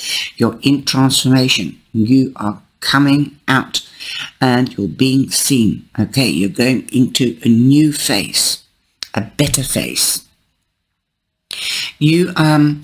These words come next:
here you are, you've got the two of coins. You might be worried about money, balancing up work and, uh, family. You might be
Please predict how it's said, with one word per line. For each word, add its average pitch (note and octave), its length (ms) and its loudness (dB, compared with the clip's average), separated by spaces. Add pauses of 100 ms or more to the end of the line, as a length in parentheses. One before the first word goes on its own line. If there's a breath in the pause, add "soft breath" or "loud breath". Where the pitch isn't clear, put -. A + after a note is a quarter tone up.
here E3 180 4
you D3+ 180 2
are, E3 300 2 (100)
you've C#3 200 0
got - 200 -4
the - 80 -4
two D3 460 0
of - 220 -2
coins. D#3+ 640 2
You C#3+ 140 4
might C3+ 340 4
be C3+ 120 4
worried D3 360 0
about B2+ 480 -2
money, D#3 480 2 (580 loud breath)
balancing D#3 680 0
up D3+ 240 0 (220)
work C#3 460 2
and, B2 440 2 (200)
uh, A#2+ 240 2
family. D3 640 0 (260 loud breath)
You C#3 140 2
might B2+ 320 2
be B2 320 2